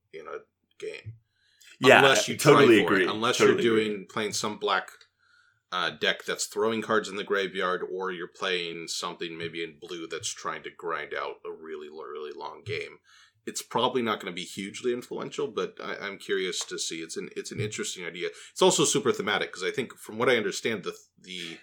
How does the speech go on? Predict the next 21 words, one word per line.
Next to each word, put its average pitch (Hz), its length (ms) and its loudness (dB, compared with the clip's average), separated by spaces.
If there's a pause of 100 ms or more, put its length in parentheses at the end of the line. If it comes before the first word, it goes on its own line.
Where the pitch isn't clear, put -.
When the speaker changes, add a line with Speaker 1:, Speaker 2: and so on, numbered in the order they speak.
(240)
Speaker 1:
story 120 760 4
of 98 380 -4
this 98 260 0
set - 540 0
is 92 240 -10
that 92 300 0 (140)
the 95 160 -6
underworld 90 540 -6
is 80 280 -18
leaking. 85 440 -14 (260)
Speaker 2:
Yeah, 117 340 8
I 113 60 4
think 143 180 4
the 123 60 6
main 117 360 2
character 104 460 4
in 95 120 -4
this 92 180 -6
set 90 240 -4
is 98 280 -10
Elspeth. - 800 -8